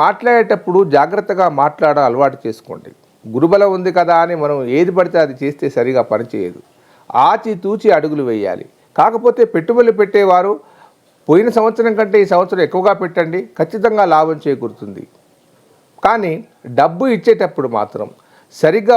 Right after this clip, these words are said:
ఉన్నారా లేదా, వారు మనకు బంధువులా కాదా, ఆ విషయాన్ని గమనించి ఖచ్చితంగా మీరు ఏదైనా నోటు రాసుకొని మాత్రం తప్పనిసరిగా ఇవ్వాలి. ఎందుకంటే ఈ కర్కాటక రాశికి డబ్బులు ఇస్తే తిరిగి రావడానికి చాలా కష్టంగా ఉంటుంది, మానసికమైన ఇబ్బంది పడతారు. ఇక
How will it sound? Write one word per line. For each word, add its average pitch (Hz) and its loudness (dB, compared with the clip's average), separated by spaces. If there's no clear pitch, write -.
ఉన్నారా 165 2
లేదా, 120 0
వారు 160 2
మనకు 165 -2
బంధువులా 165 2
కాదా, 113 0
ఆ 156 4
విషయాన్ని 220 0
గమనించి 165 -4
ఖచ్చితంగా 220 0
మీరు 160 -2
ఏదైనా 147 0
నోటు 220 2
రాసుకొని 170 -4
మాత్రం 139 -4
తప్పనిసరిగా 147 0
ఇవ్వాలి. 104 -6
ఎందుకంటే 190 2
ఈ 143 -6
కర్కాటక 208 0
రాశికి 165 0
డబ్బులు 180 0
ఇస్తే 156 0
తిరిగి 190 2
రావడానికి 147 0
చాలా 127 4
కష్టంగా 156 -2
ఉంటుంది, 107 -14
మానసికమైన 127 -2
ఇబ్బంది 113 -8
పడతారు. - -18
ఇక 202 2